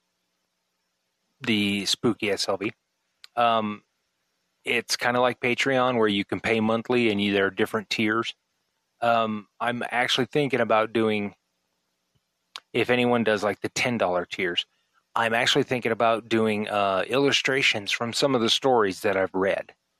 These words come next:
and give those out to the, uh, to the ten dollar tiers, make prints of 'em and do it that way.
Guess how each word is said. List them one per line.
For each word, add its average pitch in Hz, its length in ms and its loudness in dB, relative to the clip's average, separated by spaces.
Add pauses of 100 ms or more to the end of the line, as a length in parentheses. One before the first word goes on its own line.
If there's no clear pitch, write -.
(460)
and 123 720 -2 (680)
give 127 200 0
those 131 240 4
out 120 300 2
to 113 320 2
the, 101 320 0
uh, 85 200 -4 (2000)
to 127 120 4
the 110 100 0
ten 120 220 -2
dollar 90 220 0
tiers, - 540 -4
make 104 200 -6 (220)
prints 113 300 -4
of 92 120 -8
'em 90 120 -10
and 92 200 -12
do 98 160 0
it 90 140 -4
that 90 200 -4
way. - 120 -20